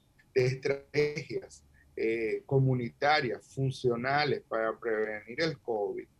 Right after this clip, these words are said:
necesita necesariamente incorporar a los que hacen vida en el colmadón, por ejemplo, pero no, no cerrando el colmadón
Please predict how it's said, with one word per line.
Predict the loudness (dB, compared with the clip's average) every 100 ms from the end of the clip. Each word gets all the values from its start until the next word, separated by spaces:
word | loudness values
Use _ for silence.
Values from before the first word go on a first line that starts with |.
| _ -20 -20 -20 -20 _ _ -2
necesita | 0 0 2 2 2 -4 -4 0 0
necesariamente | 0 0 -2 -2 -2 0 -2 -2 -6 -8 -10 -12 -12 -18 -14 -6
incorporar | -2 2 4 4 4 6 4 0 -6 _ _ _ 0
a | 4 4 2 -2 -14 _ -4
los | -2 -2 -4
que | -2 0
hacen | 0 0 -2
vida | 0 0 2
en | 2
el | 0
colmadón, | 2 0 2 2 2 2 -2 -10
por | -14
ejemplo, | -14 -18 -20 _ -20 _ _ _ _ -20 -2
pero | 6 8 8
no, | 6 4 2
no | 4 4
cerrando | 6 6 6 6 4 4 4
el | 0
colmadón | 0 -4 -4 -8 -12